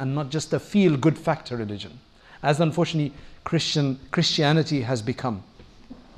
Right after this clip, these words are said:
You see, it was in the nineteen sixties or so that modernity began.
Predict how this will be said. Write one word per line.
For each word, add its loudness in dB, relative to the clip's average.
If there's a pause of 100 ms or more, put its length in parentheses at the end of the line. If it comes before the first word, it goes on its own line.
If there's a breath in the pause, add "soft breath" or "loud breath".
(580 loud breath)
You 4
see, 4
it 4
was 8
in 6
the 8
nineteen 4
sixties 2
or 8
so 6
that 4
modernity 6
began. 0